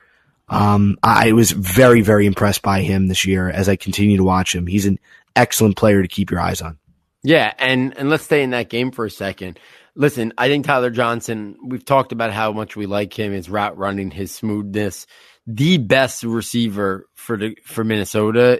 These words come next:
Speaker 2: is the underclassman, Rashad Bateman. I think he is gonna be a stud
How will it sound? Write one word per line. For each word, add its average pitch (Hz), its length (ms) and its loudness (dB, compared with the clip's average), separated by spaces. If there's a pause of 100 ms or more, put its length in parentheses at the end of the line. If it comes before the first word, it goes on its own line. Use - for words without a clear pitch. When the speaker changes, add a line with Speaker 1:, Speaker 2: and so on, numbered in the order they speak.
Speaker 2:
is 101 520 -4
the 107 180 -2
underclassman, 92 1040 -4
Rashad 92 400 -2
Bateman. 82 440 -4 (460)
I 127 160 2
think 123 260 2
he 120 340 0
is 107 280 -4
gonna 101 240 2
be 98 360 -2
a 90 180 -4
stud - 800 -2